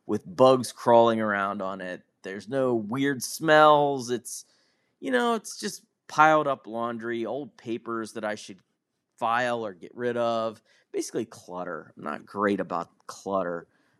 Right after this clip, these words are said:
Um, but the funny thing about clutter is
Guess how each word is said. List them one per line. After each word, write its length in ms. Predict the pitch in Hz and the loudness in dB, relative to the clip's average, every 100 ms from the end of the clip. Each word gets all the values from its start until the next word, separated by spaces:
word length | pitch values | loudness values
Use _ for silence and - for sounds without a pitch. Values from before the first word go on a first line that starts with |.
| _ | _
Um, 480 | 95 92 90 85 - _ _ _ _ _ _ _ _ _ _ _ _ _ | 0 2 0 -6 -14 _ _ _ _ _ _ _ _ _ _ _ _ _
but 160 | 185 180 | 2 2
the 60 | |
funny 320 | 165 247 311 330 | 2 4 4 2
thing 220 | 302 285 | -2 0
about 280 | 269 269 - | 0 0 0
clutter 420 | 302 302 131 113 | 0 4 6 4
is 440 | 107 117 190 - | 4 0 -2 -8